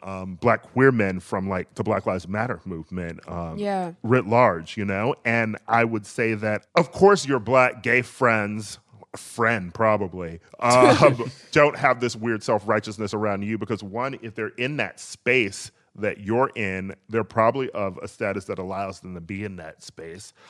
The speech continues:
Speaker 1: Um, and they're not rocking the boat with you the same way he's not rocking, you know, the boat when it comes to economic disparity and shit,
Speaker 2: Yeah.
Speaker 1: you know, because he's rich now, you know, and he's brought that up before. Um, and so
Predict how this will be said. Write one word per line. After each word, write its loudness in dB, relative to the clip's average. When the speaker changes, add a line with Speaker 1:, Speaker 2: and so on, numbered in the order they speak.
Speaker 1:
Um, -4
and -10
they're -6
not -4
rocking -4
the -4
boat -8
with -14
you -8
the -6
same -2
way 0
he's -4
not -8
rocking, -8
you -6
know, -8
the -12
boat -6
when -6
it -8
comes -8
to -4
economic -2
disparity -10
and -12
shit, -4
Speaker 2:
Yeah. -2
Speaker 1:
you -2
know, -4
because -2
he's 4
rich 6
now, -2
you -4
know, 0
and 0
he's 0
brought 4
that 2
up -6
before. -4
Um, 0
and -6
so 4